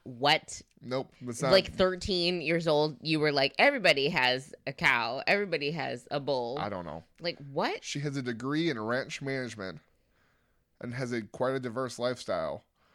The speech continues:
Speaker 2: When she's not working hard at the family cattle ranching business, she's strutting her stuff on a runway for local Texas designers.
Speaker 1: I love the moment, like, wh-, in here, in her bio where it's like, "There are days when I'm baling hay in the morning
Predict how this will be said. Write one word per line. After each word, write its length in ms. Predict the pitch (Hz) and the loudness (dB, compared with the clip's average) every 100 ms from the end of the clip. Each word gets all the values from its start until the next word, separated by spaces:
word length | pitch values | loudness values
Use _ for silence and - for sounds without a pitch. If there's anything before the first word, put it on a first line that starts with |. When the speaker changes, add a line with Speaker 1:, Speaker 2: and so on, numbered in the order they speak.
| _ - | _ -12
Speaker 2:
When 240 | 127 135 | -6 -6
she's 260 | 123 131 120 | -4 -4 -4
not 200 | 131 90 | -4 -2
working 360 | 135 147 160 147 | 0 -2 -2 -6
hard 300 | 135 143 139 | -2 0 0
at 60 | |
the 60 | 113 | -2
family 380 | - 127 123 117 | -4 -4 -4 -6
cattle 340 | - 131 143 | 0 2 2
ranching 360 | 143 151 156 147 | 0 -4 -4 -4
business, 380 | 151 151 156 151 | -2 -2 -4 -6
she's 220 | - 113 | -6 -6
strutting 360 | - 135 135 135 | -4 -2 -2 -4
her 120 | 123 | -8
stuff 260 | - 131 127 | -4 -4 -4
on 80 | |
a 80 | 127 | -4
runway 400 | 120 120 104 90 | -4 -4 -4 -8
for 160 | 92 101 | -8 -6
local 320 | 110 113 123 | -6 -6 -8
Texas 360 | - 110 107 101 | -6 -8 -8 -12
designers. 640 | 110 104 90 76 76 - | -8 -6 -6 -8 -12 2
Speaker 1:
I 100 | 190 220 | 4 6
love 160 | 262 | 2
the 100 | 302 | 0
moment, 420 | 247 180 160 139 | -2 -2 -2 -4
like, 220 | 131 147 143 139 143 | -2 -4 -4 -12 -2
wh-, 260 | 175 135 - _ - | 0 0 -2 _ -4
in 140 | 175 | -2
here, 320 | 170 190 135 - | -2 -4 -4 -4
in 100 | 156 | -6
her 140 | 156 160 | -6 0
bio 260 | 147 143 | 2 2
where 160 | 135 139 | 0 -2
it's 140 | 139 | -2
like, 220 | 151 127 - - - | -4 -6 -10 -20 -2
"There 160 | 254 285 | 4 4
are 40 | |
days 420 | 285 320 247 220 214 | 4 6 6 6 2
when 180 | 240 226 | -2 0
I'm 220 | 233 247 233 | 2 0 0
baling 320 | 269 269 277 | 0 0 -2
hay 420 | 294 294 214 196 | -2 0 0 0
in 120 | - 233 | -2 -2
the 80 | |
morning 480 | 269 311 240 202 202 | 0 0 2 0 -2